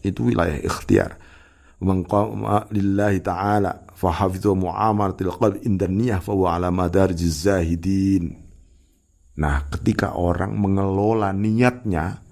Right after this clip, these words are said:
dan selamat dia, niatnya kok selamat, ketika dia kelola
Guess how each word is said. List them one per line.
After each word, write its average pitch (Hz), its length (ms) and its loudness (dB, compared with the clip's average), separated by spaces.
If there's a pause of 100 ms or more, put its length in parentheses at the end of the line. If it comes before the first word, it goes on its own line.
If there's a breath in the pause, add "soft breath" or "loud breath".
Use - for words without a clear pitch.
(140)
dan 92 160 2
selamat 113 640 0
dia, 82 320 0 (960)
niatnya 101 400 0
kok 90 160 -6
selamat, 117 640 -2 (320)
ketika - 560 -2
dia 82 240 4
kelola 80 480 -2